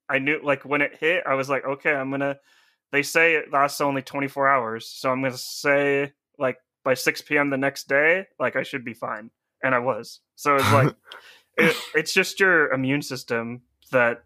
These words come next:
Speaker 1: just, like, saying, like, "What are you putting in me?" and stuff like that, and then your
Speaker 2: Right.
Speaker 1: immune system adjusts.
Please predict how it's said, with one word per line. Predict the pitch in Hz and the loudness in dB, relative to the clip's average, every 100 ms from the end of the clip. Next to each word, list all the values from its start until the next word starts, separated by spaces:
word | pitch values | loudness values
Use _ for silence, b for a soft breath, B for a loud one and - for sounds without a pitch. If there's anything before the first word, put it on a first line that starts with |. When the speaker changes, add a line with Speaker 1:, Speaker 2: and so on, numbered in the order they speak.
| _ | _
Speaker 1:
just, | - 127 - - | -8 -6 -4 0
like, | 123 | 0
saying, | - 131 123 | 2 0 2
like, | 127 127 | 0 0
"What | 131 | -2
are | 131 | 0
you | 127 | -2
putting | 120 117 123 | -2 0 0
in | 123 123 | 0 -2
me?" | 117 | -4
and | 113 180 | -6 -4
stuff | 127 120 | -2 0
like | 120 | 0
that, | - 120 123 127 | 2 2 2 -2
and | 123 | -2
then | 120 | 0
your | 104 | 2
Speaker 2:
Right. | 101 | 2
Speaker 1:
immune | 123 127 | 0 -2
system | 120 127 127 | -4 -6 -4
adjusts. | 113 104 120 117 - - | -6 -2 -2 -2 -6 -16